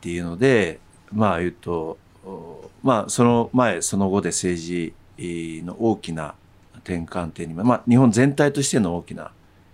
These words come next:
あの転換点だったと思います。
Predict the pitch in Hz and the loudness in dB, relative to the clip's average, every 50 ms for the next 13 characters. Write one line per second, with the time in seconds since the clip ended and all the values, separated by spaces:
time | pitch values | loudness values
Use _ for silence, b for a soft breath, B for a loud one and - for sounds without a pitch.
0 | _ - 104 110 - - - - 85 80 78 - - 95 92 87 - 92 90 87 | _ -20 -20 -20 -20 -16 -12 -10 -10 -10 -8 -2 0 0 0 0 0 0 0 0
1 | - 90 82 80 78 92 90 - - - 110 - 95 82 78 78 80 80 80 78 | -2 -6 -6 -6 -6 -6 -8 -4 -4 -4 -2 -2 -2 -4 -4 -8 -10 -10 -10 -12
2 | 76 73 - - | -14 -16 -16 -18